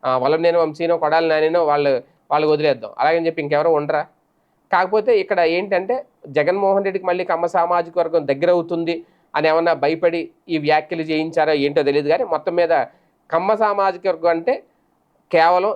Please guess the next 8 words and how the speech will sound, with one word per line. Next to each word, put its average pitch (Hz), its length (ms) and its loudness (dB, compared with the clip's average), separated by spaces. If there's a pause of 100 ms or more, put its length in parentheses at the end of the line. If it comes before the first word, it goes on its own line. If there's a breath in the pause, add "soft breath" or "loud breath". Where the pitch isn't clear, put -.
(120)
తెలుగుదేశం 196 500 2
పార్టీ 185 580 -2
సొత్తు, 175 480 -2
తెలుగుదేశం 175 500 0
పార్టీ 165 400 -2
సొంతం 165 480 -2 (300 soft breath)
అనేలాగా 196 480 2 (200)
ఇలాంటి 185 640 -2